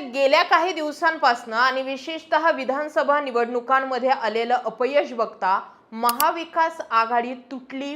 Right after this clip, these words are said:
फुटली आणि संपली हे नॅरेटिव्ह प्रॉपर बिल्ड झालं होतं. इफेक्ट असा दिसला की अजित पवार आणि शरद पवार एकत्र भेटायला लागले, एकत्र बैठका होऊ लागले, एकमेकांचे कार्यक्रम चुकवत सुद्धा नव्हते.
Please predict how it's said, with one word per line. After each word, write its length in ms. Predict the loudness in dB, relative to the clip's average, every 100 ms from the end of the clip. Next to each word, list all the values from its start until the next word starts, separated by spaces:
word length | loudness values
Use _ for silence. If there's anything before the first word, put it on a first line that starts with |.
| -12
फुटली 460 | _ -12 -10 -10 -8
आणि 300 | -8 -8 -8
संपली 680 | -10 -8 -4 -2 -4 -10 -10 -14 _ _ _ -10
हे 100 | -6
नॅरेटिव्ह 560 | -2 -2 -2 -6 -10 -12 _
प्रॉपर 500 | -6 -6 4 4 4
बिल्ड 220 | 2 -6
झालं 240 | -8 -12 -14
होतं. 200 | -16 -20 _ _ _ _ _ _ _ _ _ _ -10
इफेक्ट 460 | -4 -2 -2 0 0
असा 280 | 0 2 0
दिसला 440 | -2 -4 0 0 -2 -12 _
की 60 | -12 -2
अजित 280 | 0 2 -2 2
पवार 300 | 4 6 6
आणि 280 | 4 -4 -6
शरद 320 | -4 -2 -2
पवार 400 | -2 2 4 4 0 -6
एकत्र 440 | -4 -2 -2 -2
भेटायला 420 | -4 -4 -4 -4 -4
लागले, 240 | -10 -14 -20 _ _ _ _
एकत्र 420 | -6 0 0 2 2
बैठका 480 | 4 2 -4 4 4
होऊ 180 | 6
लागले, 360 | 4 4 4 -4 -6 -20 _ _ 4
एकमेकांचे 760 | 4 4 -4 0 0 0 -8 -4
कार्यक्रम 680 | 4 4 4 0 -4 -4 -8
चुकवत 560 | -14 -12 4 4 4
सुद्धा 220 | -4 -6
नव्हते. 360 | -4 -6 -8